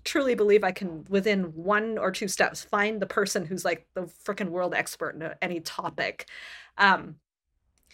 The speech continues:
the second reason for it is it's like a giant lab, right? Uh, so for any entrepreneur, one of the hardest things to do is to get runtime,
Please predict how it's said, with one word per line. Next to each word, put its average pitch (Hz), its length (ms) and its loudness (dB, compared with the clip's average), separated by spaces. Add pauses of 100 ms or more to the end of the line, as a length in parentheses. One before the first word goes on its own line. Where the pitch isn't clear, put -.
(120)
the 220 100 -2
second 277 520 4
reason 185 320 0
for 160 280 0
it 151 100 -4
is 175 260 -2
it's 208 180 0 (120)
like 294 160 4
a 403 120 2
giant 180 500 2
lab, 196 640 4
right? 240 500 10
Uh, 233 240 6
so 254 340 6 (380)
for - 240 8
any 381 220 8
entrepreneur, 277 560 4
one 208 120 6
of 226 60 6
the 226 80 4
hardest 247 460 2
things 247 180 -2
to 240 80 -2
do 185 340 -2
is 190 180 -2
to 226 100 0
get 190 260 2
runtime, 170 480 -4